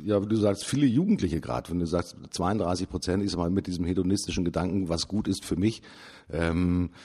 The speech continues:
wenn ich mir das so vor Augen halte, dann sind das natürlich die Vagabunden, die ich natürlich <laughs> eigentlich nicht,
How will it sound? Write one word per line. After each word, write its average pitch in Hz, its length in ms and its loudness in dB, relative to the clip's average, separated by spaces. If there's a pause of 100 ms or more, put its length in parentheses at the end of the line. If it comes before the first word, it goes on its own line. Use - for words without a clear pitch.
(300)
wenn 98 120 0
ich 95 120 0
mir 104 120 4
das 95 140 2
so 104 120 0
vor 95 180 0
Augen 110 340 2
halte, 107 280 2
dann 98 180 2
sind 95 180 -2
das 98 120 0
natürlich 92 280 -2
die 98 240 -4
Vagabunden, 95 680 -2
die 98 140 -4
ich 87 120 -6
natürlich 92 340 -6
<laughs> 95 60 0
eigentlich 104 320 -4
nicht, 131 380 0